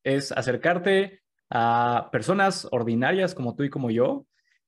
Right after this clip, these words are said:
que simplemente han decidido afrontar algunos imposibles, ¿no? Y que gracias a este coraje que tuvieron para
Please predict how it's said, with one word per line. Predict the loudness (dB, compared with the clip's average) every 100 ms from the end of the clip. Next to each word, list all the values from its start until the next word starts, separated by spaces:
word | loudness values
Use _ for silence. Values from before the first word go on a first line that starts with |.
| _ -6
que | -2
simplemente | -2 0 0 0 4 4
han | 4 4
decidido | 2 2 0 4 4 6 4
afrontar | 2 0 0 2 2 2 -10 _ _ _ _ -4
algunos | -2 0 2 2 -2 -8 -18 _ _ _ _ _ -4
imposibles, | 0 0 0 -2 2 2 2 0 -4 -16 _ -6
¿no? | -2 0
Y | 0
que | 0 2 0
gracias | 2 2 2 2 2
a | 2 2
este | 0 -2 -2 -4
coraje | 0 0 -2 -6
que | -4
tuvieron | -2 2 2 2
para | 0 0